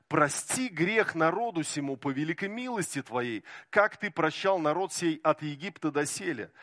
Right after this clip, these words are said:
И сказал Господь: „Прощаю по слову Твоему, но жив я, и славы Господней полна вся земля.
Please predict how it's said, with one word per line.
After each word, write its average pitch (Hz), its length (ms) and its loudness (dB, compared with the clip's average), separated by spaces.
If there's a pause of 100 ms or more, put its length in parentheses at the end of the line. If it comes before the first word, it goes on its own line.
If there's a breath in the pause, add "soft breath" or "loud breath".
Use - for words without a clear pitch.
(220 loud breath)
И 175 80 -2
сказал 151 360 0
Господь: 131 400 -6 (280 loud breath)
„Прощаю 190 640 4
по 143 180 -2
слову 160 400 0
Твоему, 160 560 0 (220 loud breath)
но 143 200 0
жив 170 460 -2
я, 117 300 0 (220 loud breath)
и 160 80 -2
славы 220 460 4
Господней 156 520 0
полна 143 400 4
вся 208 340 2
земля. 175 500 0